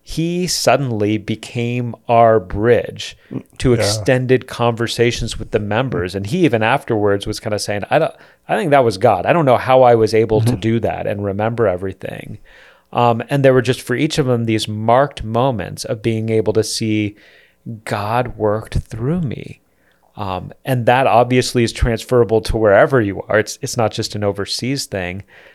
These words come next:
Speaker 1: but getting to experience that. And, and that's true. We, we have different gifts, wh-, whether it's a more behind the scenes thing of like, I helped set up for this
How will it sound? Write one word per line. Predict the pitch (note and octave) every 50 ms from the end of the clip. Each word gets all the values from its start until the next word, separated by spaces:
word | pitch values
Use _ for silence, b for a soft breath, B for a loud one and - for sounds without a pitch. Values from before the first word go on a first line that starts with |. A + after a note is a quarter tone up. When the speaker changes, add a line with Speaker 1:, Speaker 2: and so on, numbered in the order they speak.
| b b _
Speaker 1:
but | - B2 A#2+ -
getting | - B2+ D#3 D#3 C#3+
to | - - C3
experience | A#2+ - - - - B2 C#3 D3 C3 G#2 F2+ -
that. | - - - - - -
And, | - A2 G#2+ - -
and | - B2 B2
that's | C3 D3 D3 -
true. | - - B2 G#2+ F#2+ G#2+
We, | A#2 A#2+ A#2
we | - A#2 B2
have | B2+ A#2+ G2+ G#2
different | - B2+ - B2+ A2 G#2
gifts, | - A#2 G#2+ G2 - - - B B B B B B B B -
wh-, | B2+ C3+ C3+ - B2+ B2+
whether | C3+ C3+ C3 C3 B2+ A#2
it's | G#2+ -
a | A#2+ G#2
more | A2 A2 A#2+ B2+ B2
behind | G#2+ A2+ F#2+ F2 F#2 G#2 B2 D3+ D3+ C#3+
the | D3
scenes | - - - D3 D3 D3 -
thing | - D#3 D#3 C#3+
of | A2+ - -
like, | F#2 - - - _ _
I | - B2+ C3+
helped | B2 - C#3+ C#3 - -
set | - - - - C3 C3 B2 - -
up | B2 B2 - - -
for | - C3 A#2
this | A#2 A2+ - -